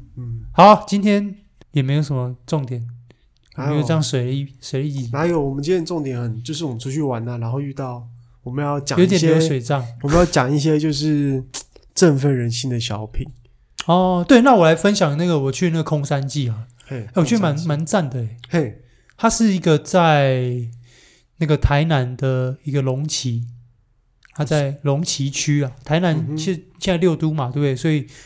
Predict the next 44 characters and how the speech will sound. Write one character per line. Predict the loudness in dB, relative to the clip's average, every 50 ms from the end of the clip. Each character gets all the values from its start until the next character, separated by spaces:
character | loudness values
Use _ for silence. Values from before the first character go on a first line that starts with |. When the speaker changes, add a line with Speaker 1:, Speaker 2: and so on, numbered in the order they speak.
| -16 _
Speaker 2:
行 | -6 -6 -4 -2
政 | -2 -2
区 | -2 -2 -4 -4
就 | -4 -2
变 | -2 -2 0
像 | 0 -2 -4
大 | -2 -2 -2
安 | -2 -2 -4 -6
区、 | -6 -6 -6 -6 -6 -8 -8 -6
文 | -4 -4 -2
山 | -2 -2 -2 -2
区 | -2 -4
这 | -4 -4
样， | -6
Speaker 1:
哦， | -4
哦， | -4
Speaker 2:
变 | -4 -2 -2
一 | -4 -4
区 | -4 -4 -2 -2
一 | -2
区。 | -4 -4 -4 -4 -4 -6 -8
Speaker 1:
哦。 | -12 -16 -20 -20 -20 -20 -20 -20 _ _
Speaker 2:
它 | -4 0
在 | 2 2 2 2 0
这 | 0 -2 -2
个 | -2 -2
龙 | -2 -2 -4 -4
崎 | -4 -4 -4 -4 -4
区， | -4 -4 -2 -2 -2 -2 -2 0
龙 | 0 0 0
崎 | 0 0 0 0
区 | -2 0 0 0 0 0 -2 -6 -10 _ _ _ _ _ _ _ _ -20 -18 -12
是 | -6 -2 0 2 4
台 | 4 4 4 2
南 | 2 0 -2 -2 -6 -10 _ _ _ _
市 | -4 0 2 2 4 4 4 2 0 -2 -8 -16 _ _ _ _ _ _ _ _ _ _ _ _
人 | 0 0 0 0 0 -4 -8 -14 _ _
最 | 6 8 8
少 | 8 6 4 0 -2 -2
的 | -4 -4 -4
一 | -4
个 | -4 -6 -6
区 | -6 -4 -2 0 0
域 | 2 0 0 -2 -4